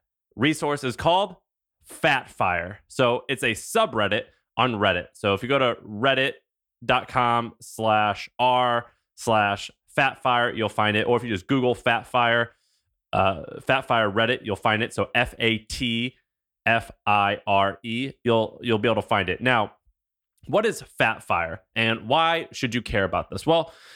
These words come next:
there's this great book called How to Get Rich. It's horribly titled,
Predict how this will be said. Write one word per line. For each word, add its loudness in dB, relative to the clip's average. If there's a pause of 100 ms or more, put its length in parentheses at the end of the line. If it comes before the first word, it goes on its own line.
(140)
there's -2
this -6
great -2
book -2
called 0
How -4
to 2
Get 0
Rich. -6
It's -6
horribly 0
titled, 0